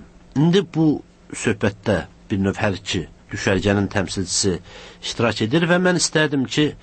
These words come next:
söz və mətbuat azadlığına nə dərəcədə təhlükə yarandığını biz bu söhbətdə müəyyən etməyə çalışaq. Və əvvəlcə,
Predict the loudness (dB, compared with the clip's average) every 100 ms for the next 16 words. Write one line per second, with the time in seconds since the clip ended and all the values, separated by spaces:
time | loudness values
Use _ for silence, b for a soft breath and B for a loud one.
0 | B -2 -2 2 2 4 2 0 0 -2
1 | 0 0 0 0 0 2 4 4 2 0
2 | 0 -2 -2 -2 -2 -2 -2 0 2 2
3 | 2 -2 -2 -2 -2 -4 -8 -4 -4 -6
4 | -6 -6 -6 -4 -4 -4 -8 -6 -4 -4
5 | B B B 0 2 2 0 -2 -8 -8
6 | -6 -8 B B B -6 -6 -4 -2 0
7 | 2 2 0 0